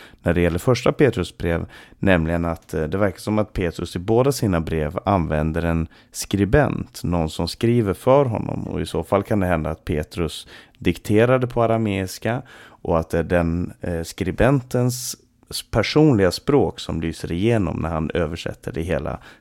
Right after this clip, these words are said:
till grekiska. Eh, men det som också var en diskussion under, eh, efterapostolisk tid, det var huruvida andra Petrus brev hörde till, eh, i,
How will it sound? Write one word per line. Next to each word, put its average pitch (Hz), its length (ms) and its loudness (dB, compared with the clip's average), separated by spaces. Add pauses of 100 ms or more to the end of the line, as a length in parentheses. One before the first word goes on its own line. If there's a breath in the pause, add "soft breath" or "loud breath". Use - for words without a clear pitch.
till - 420 0
grekiska. 113 840 0 (520 loud breath)
Eh, 98 300 6
men 113 240 6
det 110 140 6
som 110 160 2
också 110 200 2
var 139 140 6
en 131 80 4
diskussion 117 640 0
under, 85 560 0
eh, 85 60 -4 (160)
efterapostolisk - 920 -4
tid, 80 220 -4
det 92 120 0
var 82 280 2
huruvida 87 600 -4 (300 loud breath)
andra 87 320 2
Petrus - 440 -4
brev 82 240 -2
hörde 90 280 -2
till, 120 480 -2 (420 soft breath)
eh, 85 340 0
i, 76 560 -4